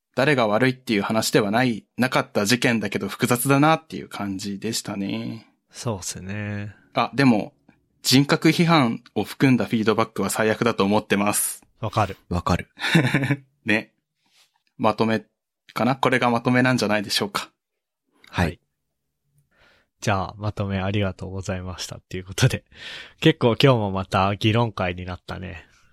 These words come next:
Speaker 3: なったね。
Speaker 1: 本当だね。
Speaker 2: まあ、いいじゃない。やっぱり、こういう話をワイワイし-、するのは、た-、楽しいっていうか、
Speaker 3: うん。
Speaker 2: 頭の体操になっていいんで。
Speaker 3: ですね。
Speaker 2: まあ、引き続き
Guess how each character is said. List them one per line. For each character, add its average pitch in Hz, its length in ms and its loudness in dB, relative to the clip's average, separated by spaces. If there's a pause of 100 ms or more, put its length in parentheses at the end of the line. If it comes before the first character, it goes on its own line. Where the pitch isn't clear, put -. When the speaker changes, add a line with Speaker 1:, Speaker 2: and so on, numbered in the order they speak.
(120)
Speaker 3:
な 92 100 0
っ - 40 -2
た 87 180 -2
ね。 82 380 0
Speaker 1:
本 101 140 2
当 - 180 2
だ 123 140 2
ね。 117 360 0 (400)
Speaker 2:
ま 147 220 4
あ、 98 60 0
い 120 60 0
い 143 40 -2
じ 131 100 0
ゃ 90 80 0
な 85 100 -8
い。 87 40 -10
や 98 80 -4
っ - 80 -8
ぱ 131 120 4
り、 92 240 -4 (1040)
こ 131 120 2
う 135 60 4
い 139 60 4
う - 20 4
話 135 400 0
を 101 220 -4
ワ 120 180 0
イ 120 60 0
ワ 95 160 -2
イ 92 40 -6
し-、 - 120 -10 (260)
す - 160 -10
る 104 120 -4
の 104 100 -6
は、 - 140 -12 (640)
た-、 - 200 -10
楽 120 280 0
し 170 140 2
い - 20 0
っ - 60 -20
て - 120 -10
い 85 60 -6
う 85 60 -10
か、 - 200 -20 (560)
Speaker 3:
う 92 60 -4
ん。 87 180 -4 (440)
Speaker 2:
頭 123 320 0
の 120 100 -4
体 117 200 -4
操 117 140 -4
に 110 60 -4
な 110 80 -4
っ - 60 -14
て - 120 -8
い 95 60 -4
い 95 40 -8
ん 90 80 -12
で。 87 160 -12 (640)
Speaker 3:
で - 60 -20
す - 140 -6
ね。 92 340 2 (560)
Speaker 2:
ま 98 300 -8
あ、 - 40 -20 (100)
引 - 220 -8
き - 0 -
続 95 260 -8
き - 240 -14